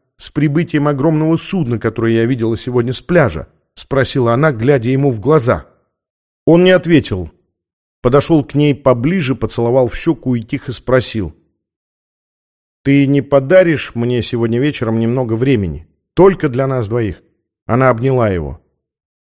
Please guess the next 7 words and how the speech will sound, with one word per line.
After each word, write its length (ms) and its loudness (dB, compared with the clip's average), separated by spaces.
"А 120 -2
когда 320 0
ты 120 -6
хочешь 540 -10
меня, 580 -4
то 140 -4
есть", 440 -4